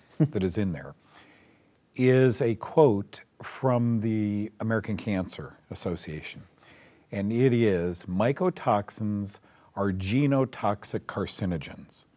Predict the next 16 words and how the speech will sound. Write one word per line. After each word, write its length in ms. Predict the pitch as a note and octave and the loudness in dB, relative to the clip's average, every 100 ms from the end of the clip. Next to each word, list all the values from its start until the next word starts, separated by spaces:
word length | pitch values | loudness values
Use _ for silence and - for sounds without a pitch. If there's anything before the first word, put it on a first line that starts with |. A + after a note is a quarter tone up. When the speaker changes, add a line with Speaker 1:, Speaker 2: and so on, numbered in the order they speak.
| _ | _
Speaker 2:
from 220 | - A2 G#2 | 0 2 2
Speaker 1:
Mm. 40 | |
Speaker 2:
the 140 | G#2 | 0
American 880 | - F#2+ G2+ A2 C#3 D#3+ D#3+ E3+ D#3+ | -2 -2 0 2 4 2 2 -4 -4
Cancer 760 | - - F#3 G#3 B3 - G2 - | -8 -8 -6 -4 -4 -4 -6 -6
Association. 600 | G#2+ - G#2+ F#2+ F2+ - - - - | -8 -2 -2 -2 -4 -6 -8 -10 -4
And 120 | A#2 | 4
folks, 240 | D3 C#3+ C3 | 6 8 8
I'll 120 | G#2 | 6
break 260 | A2+ A2+ | 6 4
that 160 | - F2 | 4 -2
down. 180 | F#2+ F2+ | 0 0
What 140 | A#2 | 2
that 160 | B2+ G2 | 2 0
means 440 | A#2 C#3 A#2 F2+ | 0 2 0 -2
is 300 | F2+ F2 F2 | -4 -4 -4